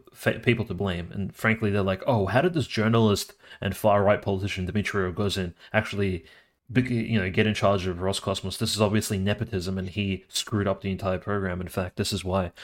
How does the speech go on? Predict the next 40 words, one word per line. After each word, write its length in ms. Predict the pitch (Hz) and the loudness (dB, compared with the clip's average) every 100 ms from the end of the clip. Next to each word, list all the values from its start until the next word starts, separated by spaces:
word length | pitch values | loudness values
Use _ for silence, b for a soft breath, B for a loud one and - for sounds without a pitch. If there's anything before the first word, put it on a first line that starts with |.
| B | B
Luna 300 | - 101 98 | 0 2 4
twenty-five 420 | 95 98 95 92 - | 2 -2 0 0 2
crashed." 360 | 110 110 - | 2 2 2
And 100 | 98 | 0
Luna 160 | 127 135 | 2 2
twenty-five 440 | 117 107 110 113 | 0 2 2 4
was 300 | 101 98 - - _ _ _ | 2 0 -4 -14 _ _ _
being 180 | 117 123 | 4 4
prepared 380 | 123 - 110 104 | 2 0 0 2
since 160 | 104 | -2
two 140 | - 117 | -4 0
thousand 240 | 117 90 | 0 0
five, 240 | 110 104 - | -2 0 0
so 80 | |
that's 180 | 101 - | -2 -4
what, 200 | 101 - - b b b | -6 -8 -14 b b b
eighteen 380 | - 113 123 110 | 2 4 4 4
years 580 | 95 98 123 - - - _ | 4 2 2 0 -4 -6 _
wasted? 540 | 98 104 110 131 123 - | 0 0 2 -2 -4 -2
Eighteen 240 | 127 123 117 | 0 2 4
years 240 | 113 110 | 4 4
of 160 | 101 - | 0 -2
P 220 | 120 120 | 0 2
H 200 | 117 - | 2 0
Ds, 420 | 98 98 95 - B B B | 0 2 2 -2 B B B
funding. 720 | - - 101 98 101 95 95 - 78 76 | -4 2 2 4 2 2 -2 -8 -10 -4
Essentially, 460 | 120 - 117 - 104 | 0 2 4 4 2
you 340 | - 104 104 | 2 0 4
have, 280 | 104 95 - | 4 2 -2
uh, 120 | 113 110 - | -4 -4 0
people, 340 | 120 - 117 | 0 0 -4
e-, 60 | 107 | -8
e-, 300 | - 113 - | -4 -4 -2
engineering 640 | 123 127 120 104 101 107 107 | -2 2 4 4 4 4 2
students, 440 | - 101 98 95 | 0 0 0 0
essentially, 400 | 113 107 104 98 | -2 -2 -2 -4
uh, 40 | 110 | -4
engineering 520 | - 117 156 113 202 | 0 2 4 4 2
professors, 640 | - - 98 - 98 92 | -2 -4 -2 0 -2 -2
ex-, 180 | - | -6